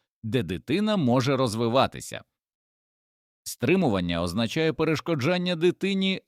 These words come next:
розвиватися. Різниця тонка, але вирішальна. Утримувана дитина почувається достатньо безпечно, щоб ризикувати. Стримувана дитина почувається занадто небезпечно,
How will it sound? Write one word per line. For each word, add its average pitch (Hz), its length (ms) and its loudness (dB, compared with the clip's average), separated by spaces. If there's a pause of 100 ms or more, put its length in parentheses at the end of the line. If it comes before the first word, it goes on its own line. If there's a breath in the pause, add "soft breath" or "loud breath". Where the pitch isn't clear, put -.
розвиватися. 110 1000 0 (220)
Різниця 107 560 -2
тонка, 110 540 0 (100)
але 175 240 2
вирішальна. 117 680 -2 (320)
Утримувана 92 680 0
дитина 120 460 0
почувається 160 640 0
достатньо 175 540 -2
безпечно, 180 720 -2 (100)
щоб 151 340 0
ризикувати. 151 800 2 (320)
Стримувана 80 680 -2
дитина 117 460 0
почувається 147 640 0
занадто 165 540 0
небезпечно, 139 880 -2